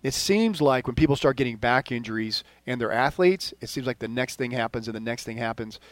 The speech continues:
We saw this with the great Larry Bird and Steve Nash. I can think of lots of guys who had back injuries, and it just seemed like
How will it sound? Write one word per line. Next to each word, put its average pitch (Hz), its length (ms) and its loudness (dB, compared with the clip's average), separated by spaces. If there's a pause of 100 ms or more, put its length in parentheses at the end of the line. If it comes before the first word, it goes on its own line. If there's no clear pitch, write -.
(280)
We 143 120 0
saw 143 280 6
this 135 220 6
with 120 80 -4
the 117 60 -6
great 131 200 4
Larry 123 280 2
Bird 123 360 2
and 110 300 -12
Steve 123 340 -6
Nash. 117 380 -2
I - 20 -6
can 117 120 -8
think 127 120 -4
of 117 80 -4
lots 120 220 2
of 123 60 -6
guys 120 180 -2
who 123 80 -4
had 110 100 -6
back 120 240 0
injuries, 117 300 -6
and 107 100 -10
it 113 40 -4
just 123 120 -6
seemed 127 200 -6
like 117 260 -2